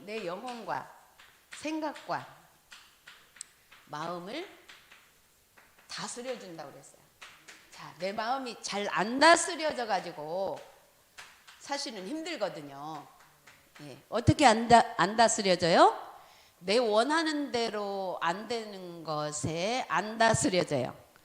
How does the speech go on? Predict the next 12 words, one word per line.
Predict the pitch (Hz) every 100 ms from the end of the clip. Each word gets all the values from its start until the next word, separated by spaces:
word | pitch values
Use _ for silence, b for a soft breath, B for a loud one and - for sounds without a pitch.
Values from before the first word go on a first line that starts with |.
| _ -
그거 | 226 240
포기가 | - 339 330 339 285
안 | 170 180
돼서 | 185 180 269 302
안 | - 170 190
다스려져요. | 208 214 196 165 143 127 98 - b b b b b
그런데 | 233 262 254 294 311 165 - - -
문제가 | 170 233 294 381 349 320
왔어도 | 220 190 233 202 277 339 - - -
괜찮다라는 | - 269 311 - 415 415 - - 311 330 330 - - 196 220 277 254
믿음. | 202 196 160 - -
왜? | 220 247 175 -